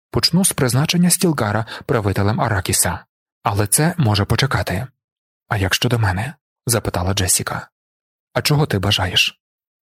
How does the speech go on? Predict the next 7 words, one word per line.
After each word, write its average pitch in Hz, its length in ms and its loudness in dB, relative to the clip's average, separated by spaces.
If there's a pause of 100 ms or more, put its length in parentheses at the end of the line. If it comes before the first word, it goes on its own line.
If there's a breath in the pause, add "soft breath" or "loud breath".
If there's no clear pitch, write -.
(140)
"Можливо, 104 560 0
Каладан?" 101 540 0 (360)
сказала 101 440 0
вона, 107 360 0 (260 loud breath)
дивлячись 139 500 0
на 165 100 4
Гурні. 95 460 -2